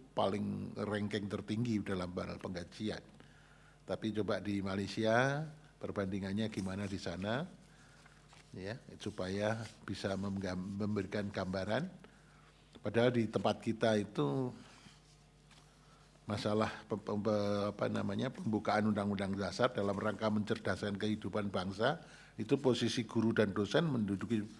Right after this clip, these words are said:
posisi sentral, kan. Oleh karena itu harus diberi penggajian atau take home pay yang layak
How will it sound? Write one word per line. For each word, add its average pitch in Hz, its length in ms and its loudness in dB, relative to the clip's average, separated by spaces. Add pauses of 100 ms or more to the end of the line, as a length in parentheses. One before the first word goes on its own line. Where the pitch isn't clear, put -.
(220)
posisi 110 400 -2
sentral, 123 560 6
kan. 170 160 4 (560)
Oleh 107 160 0
karena 101 320 -2
itu 95 160 -4
harus 110 320 -2
diberi 117 680 -2 (920)
penggajian 107 960 -2 (320)
atau 95 400 -4 (400)
take - 160 -4
home 92 240 -4
pay 101 240 0
yang 92 160 -4
layak 98 400 0